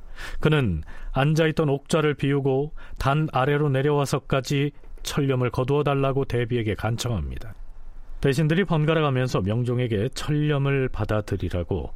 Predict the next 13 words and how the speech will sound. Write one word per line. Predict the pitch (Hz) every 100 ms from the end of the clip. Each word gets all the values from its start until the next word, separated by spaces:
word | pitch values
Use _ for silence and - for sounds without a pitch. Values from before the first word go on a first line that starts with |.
| -
수차례에 | - 135 120 - 127 120
걸쳐서 | 107 - 107 131
청을 | - - 151 135
했는데도 | 113 113 139 80 73 - - - - - - -
결국 | 123 165 -
그 | 170
당일에는 | - 110 120 139 127 143 76 73
끝내 | - 143 143 90 - - - -
친정을 | - 175 170 165 156 135
하겠다는 | 131 127 - 120 113
의사를 | 87 90 - 87 80
밝히지 | - 101 - 104
않습니다. | 78 101 - 69 -